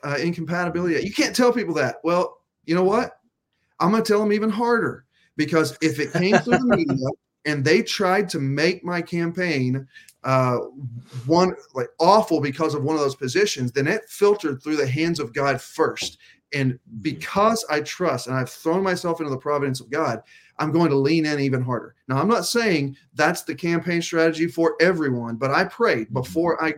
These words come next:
Speaker 1: got into office, and I said, "Lord, y-, you know where this, this is going. I'm, I'm, I'm at the tip of a battering ram, and I understand that." Uh,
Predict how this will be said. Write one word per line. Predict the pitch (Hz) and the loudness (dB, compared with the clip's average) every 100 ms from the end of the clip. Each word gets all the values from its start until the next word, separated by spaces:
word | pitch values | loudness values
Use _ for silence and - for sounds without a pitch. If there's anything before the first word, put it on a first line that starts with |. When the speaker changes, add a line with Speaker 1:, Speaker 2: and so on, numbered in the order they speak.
| - | -4
Speaker 1:
got | 156 151 | -2 0
into | 143 127 | -2 0
office, | 135 131 120 - | 0 0 -4 -8
and | |
I | 123 | -6
said, | 131 131 | -4 -2
"Lord, | 139 143 135 - - - _ _ | 0 0 -2 -16 -20 -20 _ _
y-, | 123 - _ _ _ _ _ 139 | -20 -20 _ _ _ _ _ -4
you | 151 | 2
know | 160 180 | 4 4
where | 160 160 | 6 6
this, | 156 151 - _ | 6 -4 -10 _
this | 143 135 | -6 -6
is | 127 | -6
going. | 135 113 98 _ _ _ - | -4 -6 -10 _ _ _ 0
I'm, | 147 139 120 _ 131 | 2 2 -2 _ -2
I'm, | 135 131 | -2 -2
I'm | 135 143 | -2 -2
at | 151 | -2
the | 143 127 120 _ - | 0 -2 -4 _ -2
tip | 180 185 | 0 0
of | 151 | -2
a | 143 | -2
battering | 143 151 160 170 | 0 2 2 0
ram, | 165 170 175 175 | 0 0 0 -2
and | 135 | -2
I | 127 | 0
understand | 135 131 127 - 156 156 175 | 0 -2 -4 -4 -2 -2 0
that." | 180 185 196 - _ - _ | 2 0 -2 -10 _ -20 _
Uh, | 135 131 123 | 0 2 2